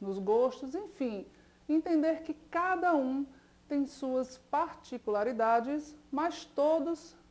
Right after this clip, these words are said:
têm os mesmos direitos. Lembrando que o mundo é plural, né? Por isso que eu coloquei essa imagem pra vocês da liberdade religiosa.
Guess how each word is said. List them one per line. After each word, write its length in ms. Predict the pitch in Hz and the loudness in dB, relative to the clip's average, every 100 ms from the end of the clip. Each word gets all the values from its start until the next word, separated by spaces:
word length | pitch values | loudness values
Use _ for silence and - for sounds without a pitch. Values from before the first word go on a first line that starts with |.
| _ | _
têm 400 | 254 269 285 294 - - - | -2 0 2 0 -4 -18 -10
os 160 | 254 247 | -10 -6
mesmos 400 | 214 202 202 214 | -2 -2 -2 -4
direitos. 1000 | 262 262 269 254 107 - - - - - _ _ _ _ - | 0 2 4 2 -2 -10 -20 -20 -20 -20 _ _ _ _ -10
Lembrando 800 | 220 233 220 254 294 294 330 330 - - | -6 -4 0 2 2 2 -2 -4 -12 -14
que 120 | 247 | -4
o 100 | 269 | -2
mundo 300 | 233 220 214 | -2 -2 -2
é 60 | 214 | -2
plural, 760 | 269 285 247 254 285 349 415 - _ - | 0 0 2 2 2 0 -4 -16 _ -12
né? 200 | 202 226 | -10 -6
Por 100 | 226 | -6
isso 160 | 233 - | -6 -8
que 60 | |
eu 40 | 240 | -6
coloquei 360 | 247 254 247 | -2 -2 -2
essa 220 | 247 240 269 | -4 -4 -6
imagem 340 | 240 240 262 | -4 -4 -4
pra 160 | 262 254 | -6 -6
vocês 640 | 247 240 226 220 247 - - - _ _ | -6 -4 -2 0 -2 -10 -20 -20 _ _
da 160 | 220 220 | -4 -2
liberdade 840 | 277 262 240 202 220 240 233 247 - - - _ _ - | 0 0 -2 0 2 2 0 -6 -8 -20 -20 _ _ -16
religiosa. 1000 | 226 294 320 285 269 190 - - - | 2 4 4 2 0 0 -2 -12 -18